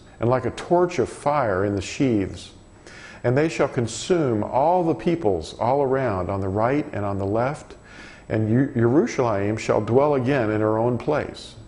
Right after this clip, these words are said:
in Jerusalem. And Yahuwah shall save the tents of Yehuda first,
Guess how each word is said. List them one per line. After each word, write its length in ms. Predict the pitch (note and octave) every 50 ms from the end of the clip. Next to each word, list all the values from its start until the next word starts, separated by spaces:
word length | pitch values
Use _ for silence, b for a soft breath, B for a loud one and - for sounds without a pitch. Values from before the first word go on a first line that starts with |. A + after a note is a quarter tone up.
| - - -
in 260 | - B2 G#2+ G#2 A2
Jerusalem. 720 | A2+ A#2+ A#2+ D3 F3+ F#3+ - - G#2+ F#2 E2+ D#2 D2 - - - - B B B B B B B B
And 140 | B2 B2 B2
Yahuwah 420 | B2+ B2+ B2+ F3+ G#3 A3 E3+ C#3
shall 240 | - - C3+ A#2 A2
save 600 | - - - - - D3 D#3+ F3+ F#3+ F#3 E3 C#3+
the 80 | B2 A#2+
tents 520 | - - - F#3 F3+ D3 A#2 A2 G#2 -
of 100 | A2 G#2
Yehuda 480 | G2+ G#2+ A2 A2 D3+ D#3 C3 A2 G2+ F#2
first, 680 | - - - E3+ C#3+ G2 B1+ - - - - -